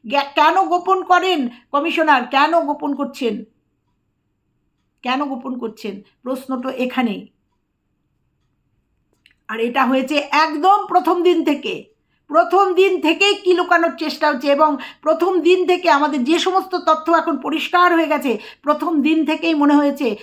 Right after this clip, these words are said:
এটা পূর্ব পরিকল্পিত এবং সাজানো একটা কেস। একদম একটার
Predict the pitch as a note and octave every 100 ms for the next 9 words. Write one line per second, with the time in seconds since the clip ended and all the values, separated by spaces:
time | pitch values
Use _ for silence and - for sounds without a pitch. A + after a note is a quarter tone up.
0 | - B3 B3+ B3 C#4 C#4+ C#4+ C4 B3 C4+
1 | B3 C#4 B3+ C4 B3+ B3+ A#3+ C#4+ D4 D#4
2 | A#3+ - A#3 - - _ _ - C#4 E4
3 | D#4+ F4+ - D4+ - E4